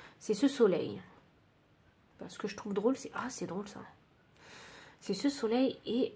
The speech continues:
je n'avais jamais vu, mais il y a la lettre, alors je sais pas si vous allez la voir, la lettre C et, les lettres C et M.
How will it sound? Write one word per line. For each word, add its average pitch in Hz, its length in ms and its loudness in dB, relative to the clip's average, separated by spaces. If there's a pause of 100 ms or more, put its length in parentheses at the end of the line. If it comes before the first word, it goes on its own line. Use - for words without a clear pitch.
je - 160 -2
n'avais 202 280 2
jamais 208 280 0
vu, 208 160 -2
mais 202 200 4
il 180 80 0
y 202 60 4
a 202 40 2
la 180 140 2
lettre, 202 580 -2
alors - 180 -8
je - 80 -8
sais - 140 -12
pas - 120 -12
si - 180 -12
vous 185 100 -4
allez 165 180 -4
la 156 120 -6
voir, 175 360 -8 (800)
la 190 80 -2
lettre 226 500 -2 (120)
C - 500 2
et, - 160 0 (140)
les 196 160 8
lettres 208 320 2
C - 280 -2
et 180 220 -4
M. 175 340 0